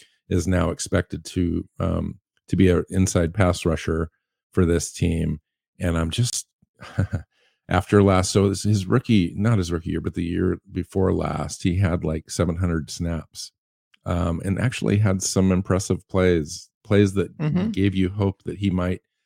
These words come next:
Speaker 1: um, take a step forward this last year. And he did quite the opposite.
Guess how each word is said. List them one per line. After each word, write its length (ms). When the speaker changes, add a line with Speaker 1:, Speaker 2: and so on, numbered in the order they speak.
Speaker 1:
um, 540
take 160
a 40
step 300
forward 500
this 220
last 480
year. 180
And 240
he 280
did 240
quite 220
the 120
opposite. 500